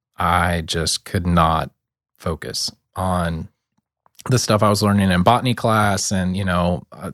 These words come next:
all these things, learning about plants. And I just, I, I got to a point where I just, I came to my parents and I was like, "This is not, I can't do this." And they're like, "Well, you know, do something that you wanna do and, you know, find that. This, this is your time to do that."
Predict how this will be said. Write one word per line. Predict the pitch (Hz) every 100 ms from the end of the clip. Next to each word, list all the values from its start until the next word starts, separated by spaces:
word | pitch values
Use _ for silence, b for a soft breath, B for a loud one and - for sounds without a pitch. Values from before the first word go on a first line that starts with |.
| -
all | 107 101
these | 98 -
things, | 92 101
learning | 95
about | 85 80
plants. | - 101 87 76
And | - 98
I | 101
just, | 98 87 - -
I, | 104 - - -
I | 110
got | 107 127 -
to |
a | 107
point | 110 151 107
where | 104
I | 98 104
just, | 107 - -
I | 107
came | 147 127
to | 104
my | 85
parents | - 139 127
and | 98
I |
was | 87
like, | 85
"This | 123 -
is | 98
not, | 87 80 78 - _ _ _ _ -
I |
can't | 90 110 87
do | - 82
this." | 71 - - - _ _ _ _ _ _ _ _ _ _ -
And |
they're | 127
like, | 139 139
"Well, | 170 156
you | 143 143
know, | 156
do | 135 196
something | - 190 190
that | 180 -
you | 165
wanna | 165
do | 127 147 143 78 - -
and, | 95 98 95 92 87 -
you | 110 104
know, | 104
find | - 117 143 135
that. | 92
This, | 110 117
this | 101 117 120
is | 123 110
your | 117
time | 110 117 113
to | 90
do | 101 160
that." | 85 76 98